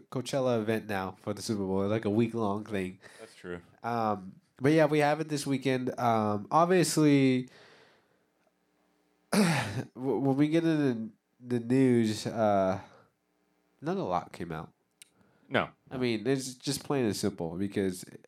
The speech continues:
Speaker 1: you're gonna be getting a lot of this during the off season that there isn't really that much, that much news that come out.
Speaker 2: I feel like we're honestly gonna get to the point where we don't even bring up news.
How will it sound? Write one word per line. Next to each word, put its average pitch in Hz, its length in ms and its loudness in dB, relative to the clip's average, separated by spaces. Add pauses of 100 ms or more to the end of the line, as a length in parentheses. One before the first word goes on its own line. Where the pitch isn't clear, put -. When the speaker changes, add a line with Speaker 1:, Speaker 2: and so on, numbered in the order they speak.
(120)
Speaker 1:
you're 127 200 -2
gonna 143 160 0
be 123 100 2
getting 113 240 -2
a 101 60 0
lot 101 160 4
of 101 80 2
this 101 160 0
during 95 200 -6
the 90 60 -4
off 92 200 -4
season 85 400 -10
that 80 220 -12 (500)
there 117 120 -2
isn't 107 160 0
really 101 140 0
that 85 220 0
much, 90 280 -8 (180)
that 92 260 -6
much 98 320 -12
news 95 280 -4
that - 160 -10
come 101 140 -6
out. 101 280 -4
Speaker 2:
I 95 80 -10
feel 110 200 -6
like 113 180 -2
we're 87 160 0
honestly 85 400 -2
gonna 85 180 -12
get 85 140 -8
to - 80 -20
the 82 80 -16
point 85 340 -12
where 82 100 -14
we 82 120 -14
don't 80 160 -12
even 78 200 -16
bring 73 160 -16
up 80 120 -12 (100)
news. 110 220 -18